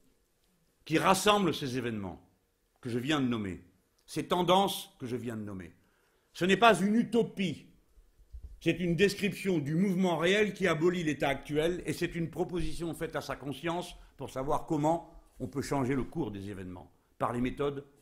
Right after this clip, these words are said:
collectives. Je la résume en quelques mots. Premièrement, l'écosocialisme, hein. Il n'y a qu'un seul écosystème compatible avec la vie humaine.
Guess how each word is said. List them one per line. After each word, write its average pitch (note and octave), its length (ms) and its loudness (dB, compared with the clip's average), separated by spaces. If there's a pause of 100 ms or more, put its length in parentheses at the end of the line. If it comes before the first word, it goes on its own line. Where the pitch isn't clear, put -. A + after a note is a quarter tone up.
(160)
collectives. G2 520 -8 (500)
Je A2 160 0
la D3 100 6
résume C3+ 520 -2
en G#2+ 80 -8
quelques G#2+ 260 -10
mots. F#2+ 260 -8 (840)
Premièrement, B2 680 -4 (1700)
l'écosocialisme, F#2+ 720 -10
hein. - 100 -16 (100)
Il G3+ 140 2
n'y F#3+ 100 4
a F3 300 2 (240)
qu'un E3+ 100 6
seul D#3 500 4
écosystème D3 760 -4
compatible C3 720 -4
avec G#2+ 240 -4
la A#2 100 0
vie C3+ 140 -4
humaine. A2 400 -2